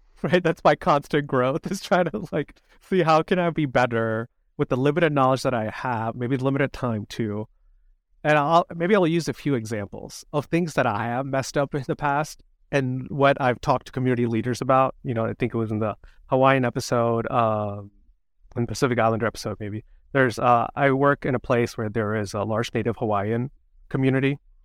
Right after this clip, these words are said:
And I did feel shame because what I learned in that episode,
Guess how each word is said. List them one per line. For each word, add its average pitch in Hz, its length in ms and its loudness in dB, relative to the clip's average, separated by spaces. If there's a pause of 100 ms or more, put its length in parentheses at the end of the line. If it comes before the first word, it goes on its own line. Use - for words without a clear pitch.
And 151 160 0
I 135 160 -2 (120)
did 165 220 0
feel 147 220 0
shame 151 400 -2
because 139 320 -2
what 147 140 2
I 165 80 2
learned 135 500 2
in 127 180 -2
that 120 220 0
episode, 120 540 -8